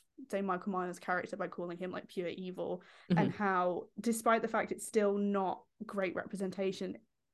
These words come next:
Speaker 1: at least in the earlier films, it was still a lot more, um,
Speaker 2: It was more vague.
Speaker 1: it was, it was a lot more vague.
Speaker 2: Yeah.
Speaker 1: And then you move on to, like you previously mentioned, Split,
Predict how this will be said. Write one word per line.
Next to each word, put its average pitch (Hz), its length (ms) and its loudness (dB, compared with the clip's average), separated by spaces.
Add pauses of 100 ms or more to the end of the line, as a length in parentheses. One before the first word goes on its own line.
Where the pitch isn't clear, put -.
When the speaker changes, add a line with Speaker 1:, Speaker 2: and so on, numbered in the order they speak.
(200)
Speaker 1:
at 202 80 6
least 226 200 2
in 208 60 0
the 208 120 0
earlier 214 280 4
films, - 460 -4
it 214 120 0
was 208 200 0
still 214 220 -2
a 208 220 2
lot 190 140 0
more, 190 520 0 (840)
um, 196 460 -2 (120)
Speaker 2:
It - 20 6
was 220 140 8
more 277 140 12
vague. 135 680 6 (420)
Speaker 1:
it 262 80 6
was, 277 280 10
it 262 100 6
was 254 120 4
a 269 40 8
lot 277 140 6
more 233 180 2
vague. - 440 0 (180)
Speaker 2:
Yeah. 147 140 2
Speaker 1:
And 220 80 6
then 233 160 6
you 233 100 2
move 220 320 4
on 208 260 0
to, 202 460 0
like 190 140 0
you 202 160 -2
previously 196 400 -4
mentioned, 196 440 -6
Split, 214 580 2